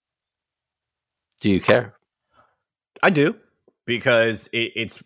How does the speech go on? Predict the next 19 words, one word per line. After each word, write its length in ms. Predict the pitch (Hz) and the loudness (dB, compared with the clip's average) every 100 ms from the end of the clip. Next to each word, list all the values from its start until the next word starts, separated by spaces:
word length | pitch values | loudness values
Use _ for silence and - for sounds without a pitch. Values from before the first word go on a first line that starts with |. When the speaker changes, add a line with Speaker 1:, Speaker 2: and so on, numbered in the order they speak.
| - | -6
Speaker 2:
it's, 600 | 117 101 - - - - _ _ _ _ _ _ _ _ _ | -4 -4 -6 -8 -10 -16 _ _ _ _ _ _ _ _ _
it's 140 | 117 - | -10 -4
poetry 600 | 135 117 92 87 78 76 _ _ | 0 0 0 -6 -12 -14 _ _
for 120 | 98 | -8
me. 320 | 90 76 - | -6 -6 -8
It's 480 | 92 95 - - - _ _ _ _ _ | -6 -6 -6 -8 -10 _ _ _ _ _
Kobe 540 | 135 139 143 147 170 139 _ _ _ _ _ _ - | 4 4 4 0 -6 -16 _ _ _ _ _ _ -4
giving 240 | 120 120 | -2 -2
him 160 | 113 107 | -4 -4
his 260 | 95 123 | -2 -2
love, 400 | 113 104 104 101 | 0 0 0 -2
which 220 | 101 98 - | -6 -6 -4
falls 400 | 113 110 110 110 | 2 4 4 0
in 100 | 107 | 0
line 320 | 104 107 104 | 2 2 0
with 340 | 104 101 - _ _ _ _ | -2 -2 -6 _ _ _ _
also 520 | 104 123 - 120 113 | 0 0 0 0 0
his, 840 | 98 113 127 127 123 107 - - - _ _ _ _ _ _ _ _ | -2 -2 0 2 0 -2 -4 -6 -12 _ _ _ _ _ _ _ _
his 480 | _ 131 127 - - | _ 0 2 -2 -6